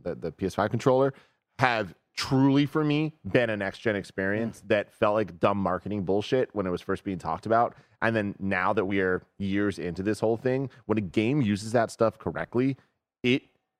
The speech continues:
Speaker 1: transforms the experience for me. I care about the immersion so much, and that is the, the, there's something so technically magical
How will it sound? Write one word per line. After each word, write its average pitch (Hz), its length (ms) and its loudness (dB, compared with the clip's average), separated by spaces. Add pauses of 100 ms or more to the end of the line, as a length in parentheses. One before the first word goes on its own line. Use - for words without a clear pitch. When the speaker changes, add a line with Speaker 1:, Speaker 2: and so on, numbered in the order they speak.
(460)
Speaker 1:
transforms 117 800 0
the 95 120 -2
experience 90 520 -6
for 120 120 -6
me. 131 260 0
I 104 100 0
care 110 240 2
about 104 220 2
the 104 80 -2
immersion 92 360 -2
so 120 200 0
much, 120 220 0
and 95 260 -4
that 95 280 0
is 104 280 0 (200)
the, 98 120 0 (120)
the, 110 200 -2
there's 143 220 2
something 139 400 0
so 123 680 2 (580)
technically 139 560 0
magical 101 680 -2